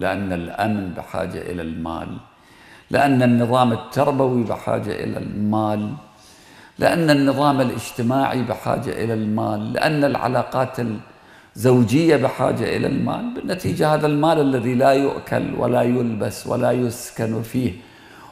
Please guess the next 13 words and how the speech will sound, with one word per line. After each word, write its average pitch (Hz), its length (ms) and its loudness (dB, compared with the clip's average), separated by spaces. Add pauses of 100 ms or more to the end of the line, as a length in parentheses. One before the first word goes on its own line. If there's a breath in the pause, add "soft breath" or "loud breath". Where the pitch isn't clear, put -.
ولا 165 240 8
يمكن 156 580 4
أن 120 260 -2
تحوله 117 840 2
بذاته 110 880 4
إلى 98 260 -2
سلاح 98 640 -2
يدافع - 640 -8
عنك، 175 340 -2 (680 loud breath)
لكن 117 400 -2
يمكن 135 540 -2 (720 loud breath)
أن 95 360 2
يكون 120 500 0